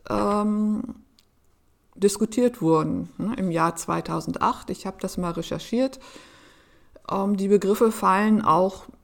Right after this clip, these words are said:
in anderen Werken und es wird immer auf diesen Senkas, ähm, verwiesen. Nun sind wir aber im Jahr zweitausendzweiundzwanzig und man sollte meinen, ähm, dass wir inzwischen viel mehr über Autismus wissen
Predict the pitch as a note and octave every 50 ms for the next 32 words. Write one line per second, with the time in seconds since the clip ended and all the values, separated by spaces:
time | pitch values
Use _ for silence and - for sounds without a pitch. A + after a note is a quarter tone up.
0 | _ - _ - - F#3 F3 - D#3+ G3+ A#3 A#3 A#3+ A3+ G3 E3 E3 F#3+ G#3 G#3+
1 | G#3+ - A3 A3 A3+ A3+ A3 - F#3 G3 G3 G3 - F#3+ - - F3+ F#3+ F#3+ F#3+
2 | - - - - - - - F#3+ G3 - - F#3 - - - F3+ E3 - F3 E3+
3 | E3+ - - - - E3 E3 F#3 F#3 - E3+ E3+ F3 E3+ - - - - - _
4 | - _ _ - E3+ E3 E3 E3 D#3+ E3 E3 E3+ E3+ F3 F3 - _ _ - -
5 | - - F3 E3+ D#3+ F3+ F3 E3+ D#3 D#3 C3+ - - - - - _ _ - -
6 | - _ _ _ _ _ _ _ _ _ _ _ _ _ _ - - - - -
7 | - - - - - _ _ _ _ _ _ - F#3+ A3+ A3+ A#3+ C4+ C#4 C4+ A3
8 | G#3+ G3+ G#3 G3 F#3+ F#3 F#3+ F#3 F#3+ - - F#3 E3+ - E3 E3 E3 E3 D#3+ -
9 | - D#3 D#3 D#3 D#3 D#3 D3+ - - C#3+ D3 D#3 F#3 G#3 - - C4+ D#4 G4 G4
10 | - - - - - - - G#3 G3+ G3 F3+ F3 F3+ - F3 F#3 - - - -
11 | F3+ - D#3+ D#3+ F#3 - A#3+ G#3 F3+ E3 E3 E3 F3 F#3+ G#3+ A#3 B3 B3 - -
12 | - - - - - - - - - - - - F3+ F3 F3 F#3 F3+ - F#3 F3+
13 | - F3+ F#3+ F3 - - - - - F3 - - E3+ F3 F#3+ A3 A3+ G3+ E3 E3
14 | C#3+ D3 D3+ - - D#3+ - - C#3+ D3+ - - C#3+ D3 D3+ - G#3 G#3+ B3 -